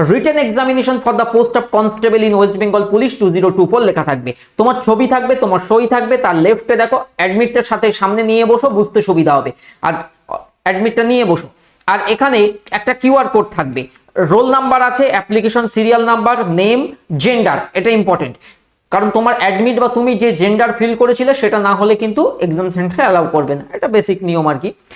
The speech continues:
ফাদার্স নেম, অ্যাড্রেস। এখানে দেখো সবার ক্ষেত্রে আশা করি সমান হবে।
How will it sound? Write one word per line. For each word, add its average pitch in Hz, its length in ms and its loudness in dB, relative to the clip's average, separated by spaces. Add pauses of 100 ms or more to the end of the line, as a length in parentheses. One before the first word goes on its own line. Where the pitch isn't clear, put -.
(220)
ফাদার্স 240 400 0
নেম, 294 140 2 (100)
অ্যাড্রেস। 135 480 -4 (320)
এখানে 320 340 0
দেখো 226 440 2 (180)
সবার 269 320 0
ক্ষেত্রে 269 380 0
আশা 240 200 0
করি 247 200 0
সমান 226 300 0
হবে। 247 280 2